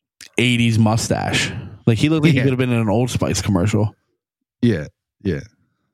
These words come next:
Speaker 1: So, <laughs> yeah, I don't know. It's interesting.
Speaker 2: Um, yeah, I think that this podcast is dead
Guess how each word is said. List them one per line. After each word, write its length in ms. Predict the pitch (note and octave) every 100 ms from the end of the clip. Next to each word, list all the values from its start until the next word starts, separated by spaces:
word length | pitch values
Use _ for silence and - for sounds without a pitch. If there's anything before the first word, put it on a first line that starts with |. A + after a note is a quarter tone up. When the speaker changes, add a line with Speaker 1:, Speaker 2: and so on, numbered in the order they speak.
| _ _ _ -
Speaker 1:
So, 280 | G2 F#2+ F#2+ -
<laughs> 160 | D3 -
yeah, 240 | C4 A3+
I 40 | E3+
don't 100 | A#2+
know. 100 | C3
It's 180 | F3
interesting. 500 | C3+ G#2 G#2 G2 - - _ _ _ _ _ _ _ _ _ _ _ -
Speaker 2:
Um, 640 | C3 C3 B2+ A#2+ A2+ G2+ _ _ _ _ _ _ _ _ _ _ _ _ _ _ _ _ _ _ _ _ _ _ _ - - -
yeah, 180 | G#2+ F#2+ -
I 140 | B2
think 180 | B2+ F3
that 160 | D#3+ C3+
this 200 | C3+ -
podcast 600 | B2+ A#2 - A2+ G2+ -
is 160 | F#2+
dead 380 | - F2+ D2 -